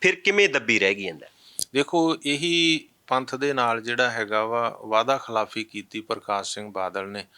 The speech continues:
Speaker 1: ਹੂੰ।
Speaker 2: ਕਿ ਪੰਥ ਦੇ ਨਾਂ ਤੇ ਸਰਕਾਰ ਬਣਾਈ, ਚੋਣ ਮੈਨੀਫੈਸਟੋ 'ਚ ਲਿਖਿਆ ਕਿ ਜਥੇਦਾਰ ਕੌਂਕੇ ਸਾਹਿਬ ਤੇ ਹੋਰ ਹਜ਼ਾਰਾਂ ਸਿੱਖ ਨੌਜਵਾਨਾਂ ਦੇ ਕਾਤਲਾਂ ਨੂੰ ਕਾਨੂੰਨ ਦੇ ਕਟਹਿਰੇ 'ਚ ਖੜਾ ਕਰਾਂਗੇ, ਸਜ਼ਾਵਾਂ ਦਿਆਂਗੇ।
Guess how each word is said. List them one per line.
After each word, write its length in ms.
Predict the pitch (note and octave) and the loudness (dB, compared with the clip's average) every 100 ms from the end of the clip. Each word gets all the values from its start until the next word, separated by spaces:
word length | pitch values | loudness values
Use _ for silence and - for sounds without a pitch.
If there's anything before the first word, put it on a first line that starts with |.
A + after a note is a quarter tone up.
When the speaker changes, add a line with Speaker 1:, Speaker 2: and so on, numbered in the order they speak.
| - | -20
Speaker 1:
ਹੂੰ। 160 | G2 - _ _ - | -20 -20 _ _ -6
Speaker 2:
ਕਿ 140 | B2 | -6
ਪੰਥ 400 | A#2 A#2+ A#2+ B2 | -2 -4 -4 -6
ਦੇ 400 | C3+ C#3 C3+ C3 | -2 0 0 -2
ਨਾਂ 320 | B2+ A2+ A2 | -2 -2 -2
ਤੇ 180 | A2 A#2+ | -2 -6
ਸਰਕਾਰ 500 | - A#2 - G#2 G#2 | -6 -8 -2 0 0
ਬਣਾਈ, 460 | G2+ G#2+ G#2+ G#2+ G#2 _ _ _ _ _ _ | -2 -4 -2 -4 -10 _ _ _ _ _ _
ਚੋਣ 240 | A#2 A#2 | -8 -6
ਮੈਨੀਫੈਸਟੋ 680 | A#2+ A#2 A#2 A2+ A2+ - A#2+ | -4 -6 -6 -6 -8 -6 -8
'ਚ 100 | A#2 | -6
ਲਿਖਿਆ 360 | A2 - A#2 | -8 -4 -4
ਕਿ 120 | A2+ A2+ | -4 -4
ਜਥੇਦਾਰ 460 | A2 A2 A2 A2+ | -6 -6 -6 -6
ਕੌਂਕੇ 380 | - A2 G#2 A2+ | -4 -8 -6 -8
ਸਾਹਿਬ 280 | G#2+ A2 A2 | -2 -4 -4
ਤੇ 140 | A#2+ | -10
ਹੋਰ 360 | G#2+ A2 A2+ G#2+ G#2+ | -12 -8 -6 -4 -2
ਹਜ਼ਾਰਾਂ 360 | G#2 G#2+ A#2 | -2 -2 -2
ਸਿੱਖ 300 | G#2+ A2 - | -8 -12 -10
ਨੌਜਵਾਨਾਂ 680 | A2+ G#2 G#2+ G#2 G#2+ G#2+ G#2+ | -8 -6 -6 -8 -8 -8 -8
ਦੇ 140 | G#2+ | -8
ਕਾਤਲਾਂ 560 | G#2+ G#2 G2+ G#2 G#2 G#2+ | -4 0 -2 -2 -6 -6
ਨੂੰ 180 | G#2+ G#2 | -8 -16
ਕਾਨੂੰਨ 520 | - _ G#2+ G#2+ G#2+ | -20 _ -10 -10 -8
ਦੇ 100 | A2 | -8
ਕਟਹਿਰੇ 420 | G#2+ - G#2+ A2+ | -8 -6 -4 -4
'ਚ 80 | G#2+ | -6
ਖੜਾ 320 | - G2+ G#2+ | -6 -2 0
ਕਰਾਂਗੇ, 420 | G2+ A2 A2 A2 | 0 -4 -4 -4
ਸਜ਼ਾਵਾਂ 500 | G#2 A2 G2+ G2+ G#2+ | -8 -8 -8 -4 -4
ਦਿਆਂਗੇ। 380 | A2 A2 A#2+ G#2+ | -2 -4 -4 -6